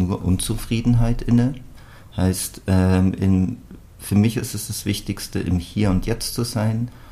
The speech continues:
spontan zu sein, ähm, logisch zu sein. Und dann, das ist, das wäre für mich, das wären wichtigere Worte als Erfahrung,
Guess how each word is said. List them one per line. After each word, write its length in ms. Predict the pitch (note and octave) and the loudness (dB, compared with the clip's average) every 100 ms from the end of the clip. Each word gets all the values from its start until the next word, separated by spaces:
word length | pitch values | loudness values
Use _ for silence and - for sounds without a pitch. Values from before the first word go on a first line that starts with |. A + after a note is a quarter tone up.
| - | -20
spontan 680 | - - F2+ E2 D#2 E2 G#2+ | -18 -4 -2 0 0 2 0
zu 160 | G#2+ A2+ | -2 -6
sein, 540 | - G#2 G#2 G#2+ G#2+ - - - - - - - - - | -4 -2 0 0 -2 -6 -20 -20 -20 -20 -20 -20 -20 -6
ähm, 840 | F#2 F#2+ F#2 F#2 F2+ F#2 F#2 F#2 F2+ | 2 4 6 6 4 4 4 2 0
logisch 640 | E2+ E2+ F#2+ A#2 B2+ - - | -2 0 0 0 -4 -8 -12
zu 160 | - - | -12 -8
sein. 400 | B2 B2+ B2+ C#3+ D3+ - - - - - - - - - - - - - - - - - | -2 2 4 2 -4 -14 -20 -20 -20 -20 -20 -20 -20 -20 -20 -20 -20 -20 -20 -20 -20 -10
Und 300 | - G#2 - | 2 2 2
dann, 260 | G2 F#2+ G2 | 2 2 0
das 220 | G2+ - | -4 -2
ist, 200 | F#2+ - - - | -4 -6 -10 -8
das 180 | G#2+ - | -6 -2
wäre 120 | G#2+ | -2
für 120 | G#2+ | 0
mich, 240 | G#2 G2 - | 0 0 -2
das 220 | G#2 - | -6 -2
wären 260 | G2 F#2+ F2+ | 2 2 0
wichtigere 640 | - - - F#2 F#2 D#2+ | -4 -4 -4 -2 -4 -4
Worte 580 | E2 F2+ - - F#2+ - | -2 -2 -4 -4 -4 -4
als 500 | F#2 F2 F2 - - - - - | -2 -2 -2 -6 -12 -14 -12 -4
Erfahrung, 600 | G2 - E2 - E2 | -4 -2 -6 -6 -8